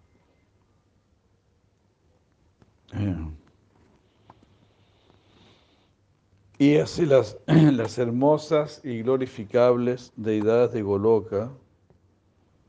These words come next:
en la forma de protectores de, de las direcciones,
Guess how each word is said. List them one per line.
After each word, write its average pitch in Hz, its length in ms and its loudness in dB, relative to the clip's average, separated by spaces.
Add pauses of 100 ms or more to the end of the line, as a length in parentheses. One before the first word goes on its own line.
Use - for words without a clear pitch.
(600)
en 104 120 -6
la 101 140 2
forma 117 340 2
de 107 60 2
protectores 110 680 -2 (220)
de, - 100 -18
de 110 140 -8
las 98 180 -4
direcciones, 110 1000 -6